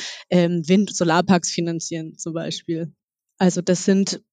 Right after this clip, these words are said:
bei uns aktuell so die zwei Haupttreiber von uns im Treasury. Und dann natürlich haben wir auch, ähm, das Risikomanagement, wo wir das dann auch versuchen, für die nächsten Jahre noch weiter zu reduzieren und auch zu überprüfen und,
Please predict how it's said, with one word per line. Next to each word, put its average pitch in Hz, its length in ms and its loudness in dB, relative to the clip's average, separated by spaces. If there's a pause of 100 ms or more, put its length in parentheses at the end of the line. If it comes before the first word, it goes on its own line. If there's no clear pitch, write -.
(120)
bei 175 140 2
uns 202 240 2
aktuell 190 340 -2
so 175 140 -2
die 175 140 -10
zwei 175 240 -4
Haupttreiber 180 580 0
von 175 280 -2
uns 170 220 -6
im 170 100 -4
Treasury. 170 540 0
Und 170 200 -4
dann 175 220 0
natürlich 175 440 0
haben 180 160 2
wir 165 160 2
auch, 170 280 0
ähm, 175 520 0 (320)
das - 380 -6
Risikomanagement, 185 880 4
wo 175 140 0
wir 180 100 4
das 175 200 -2
dann 175 120 0
auch 175 140 -4
versuchen, 185 600 0 (280)
für 196 120 0
die 185 100 2
nächsten 185 400 -2
Jahre 180 580 6
noch 180 220 0
weiter 175 260 4
zu - 140 -2
reduzieren 202 680 4
und 185 140 0
auch 170 140 -2
zu - 160 -8
überprüfen 196 800 -2
und, 175 500 -4